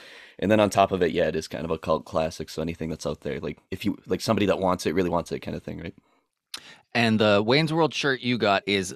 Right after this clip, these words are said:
Speaker 2: I think, the classic. I'm not as plugged into what is available, but just the red lettering, the blocks, Wayne's World, and then Garth and Wayne on it. And then Garth's shirt is sick, too. He's got that Aerosmith shirt on.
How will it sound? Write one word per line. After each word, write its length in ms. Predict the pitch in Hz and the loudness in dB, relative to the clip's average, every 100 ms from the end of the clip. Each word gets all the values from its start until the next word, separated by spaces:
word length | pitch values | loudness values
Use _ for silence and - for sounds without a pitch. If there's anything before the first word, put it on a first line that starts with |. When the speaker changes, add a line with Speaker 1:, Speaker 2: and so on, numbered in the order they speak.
| - | 0
Speaker 2:
I 160 | 110 | 2
think, 340 | 123 98 95 - | 2 -4 -6 -6
the 220 | 95 92 | -4 -2
classic. 540 | - 95 82 - 64 - | 0 0 0 -2 -10 -4
I'm 160 | 95 | 0
not 200 | 113 110 | 2 2
as 320 | - 92 - - - _ | 0 -2 -4 -12 -20 _
plugged 300 | - 127 113 | -2 -2 0
into 180 | 110 104 | 0 2
what 240 | 113 107 - | 2 2 0
is 120 | 95 | -2
available, 560 | 85 110 135 131 131 123 | 2 4 4 4 2 2
but 220 | 92 - - - - - | 0 -2 -8 -20 -18 -6
just 220 | 120 - | -4 -2
the 80 | 98 | -2
red 340 | 90 113 131 | 2 2 4
lettering, 580 | 120 117 113 107 107 104 - | 4 4 4 4 2 0 -4
the 80 | |
blocks, 600 | 87 104 101 98 - - - | -6 0 4 4 0 -10 -10
Wayne's 480 | 95 113 113 117 92 | -2 0 2 0 -2
World, 460 | 98 107 104 104 90 | -2 2 4 2 0
and 200 | 92 92 | -4 -2
then 340 | 90 85 90 - - | -4 -4 -8 -10 -2
Garth 300 | 98 98 104 | 0 0 -4
and 100 | 92 | -4
Wayne 240 | 90 92 | -2 -4
on 220 | 87 87 | -4 -6
it. 120 | 87 - - - - - | -6 -10 -20 -20 -12 -2
And 120 | 131 | 2
then 100 | 135 | 2
Garth's 380 | 107 120 175 208 | 2 4 4 4
shirt 280 | - 113 87 | 0 2 2
is 100 | 78 | 0
sick, 320 | - 85 - | -2 -4 -4
too. 200 | - 165 | 0 2
He's 160 | 92 82 | 0 0
got 160 | 110 | 0
that 120 | 98 | 0
Aerosmith 480 | 90 127 147 - 78 | 2 2 2 -2 -4
shirt 300 | - 87 78 | -4 -4 -4
on. 260 | 67 64 | -6 -12